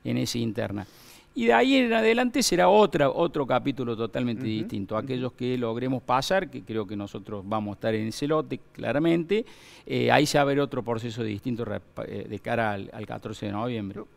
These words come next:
Speaker 2: ustedes son dirigentes políticos, pero también les pido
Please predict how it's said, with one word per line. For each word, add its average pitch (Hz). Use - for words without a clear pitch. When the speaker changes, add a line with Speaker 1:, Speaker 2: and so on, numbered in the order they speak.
Speaker 2:
ustedes 208
son 185
dirigentes 175
políticos, 165
pero 135
también 175
les 113
pido 156